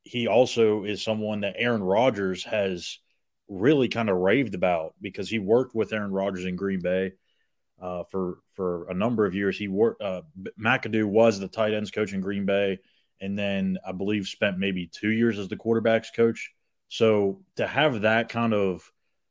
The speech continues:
I guess, on your resume, on your resume from Aaron Rodgers, I mean, that, that says a lot. So the, the one thing I think is a little interesting, though, is how this fits, because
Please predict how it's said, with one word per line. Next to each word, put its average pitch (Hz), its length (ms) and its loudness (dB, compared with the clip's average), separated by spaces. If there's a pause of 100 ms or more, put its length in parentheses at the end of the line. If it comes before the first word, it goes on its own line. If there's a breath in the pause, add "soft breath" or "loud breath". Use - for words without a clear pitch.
(520)
I 101 100 -6
guess, 101 480 0
on 113 180 0
your 98 120 0
resume, 95 580 -2
on 110 160 -2
your 98 120 0
resume 95 640 0 (640)
from 110 180 2
Aaron 113 300 0
Rodgers, 95 440 2
I 101 120 -4
mean, 107 160 -4
that, 113 240 -2
that 117 200 2
says 110 220 0
a 98 60 0
lot. 85 340 -2
So 107 460 0 (680 soft breath)
the, 131 140 0
the 131 160 2
one 175 260 6
thing 139 240 2
I 127 60 2
think 123 260 -2
is 98 120 -2
a 104 40 -2
little 117 300 4
interesting, 104 560 -4
though, 95 400 0 (180)
is 107 160 -2
how 120 320 2
this 113 300 2
fits, - 400 -2
because 104 680 -2